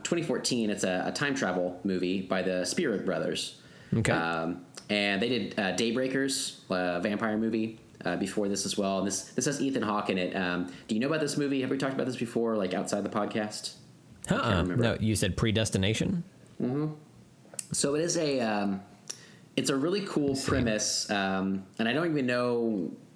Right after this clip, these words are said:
Speaker 1: really how to lay it out there without, like, telling a lot of the story or whatever. But it's, uh, it's kind of a, a paradoxical circular timeline story, and I obviously I, I've talked about I love time travel movies and stuff.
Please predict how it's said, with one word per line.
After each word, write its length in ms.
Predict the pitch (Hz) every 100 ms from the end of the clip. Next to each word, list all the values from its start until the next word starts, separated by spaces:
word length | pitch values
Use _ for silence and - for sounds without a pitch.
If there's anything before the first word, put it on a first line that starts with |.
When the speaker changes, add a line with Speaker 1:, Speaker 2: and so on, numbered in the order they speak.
| - -
Speaker 1:
really 300 | 117 120 120
how 120 | 117
to 60 |
lay 200 | 107 110
it 80 | 104
out 180 | 104 107
there 240 | 113 110
without, 580 | 107 98 101 95 92 -
like, 140 | 92 90
telling 220 | 90 90
a 20 |
lot 140 | 90
of 60 | 90
the 60 | 92
story 220 | 98 98
or 40 |
whatever. 260 | 104 104 104
But 140 | 92
it's, 200 | 98 95
uh, 400 | 101 92 90 87 - - - - -
it's 140 | 113
kind 120 | 165
of 60 | 135
a, 20 |
a 460 | 117 107 104 95 -
paradoxical 1000 | - 135 117 107 104 113 117 107 104 - - - - - - - - -
circular 600 | - - 135 127 110 101
timeline 560 | - 113 110 113 117 117
story, 480 | 123 120 131 143 107
and 120 | 98
I 120 | 98 95
obviously 340 | 104 107 107
I, 220 | 95 98
I've 80 | 95
talked 180 | 107 95
about 140 | 101
I 60 | 90
love 320 | 90 92 90
time 200 | - 92
travel 240 | 92 98 95
movies 300 | 104 117 -
and 80 | -
stuff. 300 | 151 156